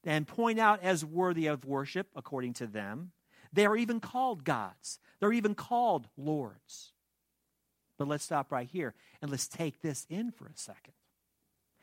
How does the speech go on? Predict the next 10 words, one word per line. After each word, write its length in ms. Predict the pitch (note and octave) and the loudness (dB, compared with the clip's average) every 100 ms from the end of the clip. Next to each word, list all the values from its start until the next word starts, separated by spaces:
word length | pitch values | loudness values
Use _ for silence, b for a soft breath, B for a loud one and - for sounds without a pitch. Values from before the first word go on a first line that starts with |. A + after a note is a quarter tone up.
| b - | b -2
See, 140 | G#3 | 0
herein 380 | F3 B3 B3 A#3 | 4 4 6 6
lies 320 | A#3 A#3 A3+ | 6 6 4
the 80 | F#3 | 0
truth 340 | - A3 F#3 B B B | 2 4 4 B B B
about 280 | D#3+ F#3 | 6 6
the 80 | F3+ | 6
nature 420 | F3+ G#3 G#3 A3 | 4 2 2 -2
of 120 | F#3+ D#3 | -2 0
God. 460 | F#3+ F#3+ C#3+ G#2 | 0 0 -2 -6